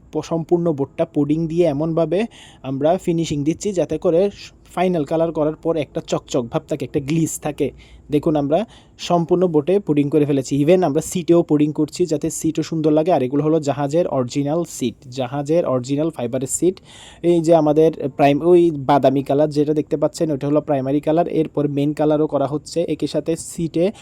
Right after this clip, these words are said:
পুডিং করা হচ্ছে। আর দেখুন আমরা ওই ফাইবার দিয়ে কিন্তু চেয়ার আটকিয়েছি, দেখুন ওই ফাইবার দিয়ে চেয়ার আটকিয়েছি, যার কারণে এটি খুবই মজবুত থাকবে। আমাদের এখন মেইন কালার হয়ে যাচ্ছে। মেইন কালার হওয়ার পর আপনারা আসলে বুঝতে পারবেন এই বোটটা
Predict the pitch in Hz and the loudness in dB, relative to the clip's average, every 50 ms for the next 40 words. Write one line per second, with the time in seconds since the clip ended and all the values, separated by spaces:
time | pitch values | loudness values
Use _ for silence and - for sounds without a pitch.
0 | - - _ - 151 147 156 165 160 - 170 160 156 151 170 156 - 185 165 147 | -20 -20 _ 2 2 4 4 4 2 2 4 4 4 2 2 2 2 2 2 2
1 | 131 127 139 135 - 170 156 143 151 170 190 196 185 - 165 151 151 160 156 151 | 2 0 -2 -2 0 -2 -2 0 2 2 2 2 2 2 0 4 4 4 2 2
2 | 165 165 165 151 - - 160 151 170 160 - - 135 143 147 139 - - 139 135 | 2 0 0 0 -2 -6 -4 -2 -4 -4 -2 -2 -2 -2 -2 -4 -4 -2 -2 -2
3 | 131 - 127 117 127 120 - 156 185 214 - - - _ _ - - - - 202 | 0 -2 -2 -2 -4 -2 -2 -2 -4 -4 -6 -10 -20 _ _ -20 -12 2 6 6
4 | 190 185 - 156 143 143 156 156 151 147 160 160 156 - 147 135 131 131 127 - | 6 6 6 2 2 4 4 2 4 2 2 2 2 0 -4 -4 -4 -4 -6 -6
5 | - - 127 123 - 127 120 135 127 127 - 127 123 120 123 123 120 - 139 160 | -6 -6 -6 -4 -4 -6 -4 -4 -4 -4 -4 -4 -4 -4 -4 -6 -8 -10 -4 -2
6 | 160 147 151 160 151 131 - 123 120 - - 123 117 120 120 117 - - - - | 0 2 2 2 0 -2 -2 -8 -10 -8 -8 -8 -6 -6 -6 -8 -8 -16 -20 -20
7 | - - - - 143 147 160 170 165 160 - 175 160 156 156 165 170 175 160 170 | -20 -20 -8 -2 -2 0 4 2 2 4 4 2 4 4 4 4 2 2 2 2
8 | 165 165 165 165 156 156 160 160 147 165 165 - - - 160 185 208 - - - | 4 4 4 4 2 0 -4 -2 -2 -2 -2 -2 -2 0 0 0 0 -2 -14 -20
9 | - - - - - _ _ _ - - _ _ - 143 139 147 151 160 160 147 | -20 -20 -20 -20 -20 _ _ _ -20 -20 _ _ -6 -2 -2 0 0 0 -2 0
10 | 170 160 165 165 160 147 151 156 160 160 151 - - 180 - 170 196 214 - - | 0 2 2 2 2 2 2 2 2 2 0 -4 -2 0 0 0 0 -2 -10 -20
11 | - - - - 139 139 - 143 143 147 160 156 - - 156 165 156 139 139 139 | -20 -20 -14 -8 -8 -6 -2 -2 0 2 0 0 0 0 0 0 0 -2 -6 -8
12 | - - 165 151 147 160 151 147 143 156 170 185 220 240 - - - 143 143 147 | -6 -4 -4 0 0 0 -2 0 0 0 -2 -2 -6 -12 -16 -8 -2 0 0 0
13 | 135 127 131 143 143 143 - - - 160 165 180 208 | 0 0 2 2 0 0 0 -4 -2 0 0 0 -2